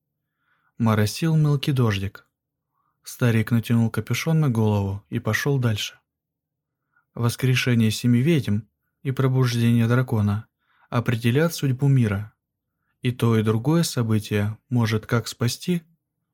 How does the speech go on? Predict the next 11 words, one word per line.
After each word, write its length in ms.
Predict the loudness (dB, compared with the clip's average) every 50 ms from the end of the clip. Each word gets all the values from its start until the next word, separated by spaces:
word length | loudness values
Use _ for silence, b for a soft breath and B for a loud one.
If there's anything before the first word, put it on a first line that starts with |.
| _ _ _
так 220 | -4 -4 -4 0 0
и 60 | 0
разрушить 580 | 2 2 0 0 0 -2 -2 -4 -8 -6 -4
мир. 260 | -2 -2 -2 -4 -8 _ _ _ _ _ _ _ _ _ _ _ _ _ _ _ _ _ _ _ _ _
"Шатия, 600 | -14 -10 -6 -2 -2 -2 -2 -2 -2 -2 -2 -2
ты 220 | -2 _ -2 0 2
уже 300 | 2 0 2 2 2 2
видишь 380 | 4 2 0 2 0 0 -2
шпили 560 | -2 -6 -8 _ _ -2 0 2 2 2 2 0
королевской 640 | 0 -2 0 2 2 4 4 2 0 0 -2 -4
столицы", 600 | -4 -2 -4 -2 0 -2 -2 -4 -6 -8 -8 -8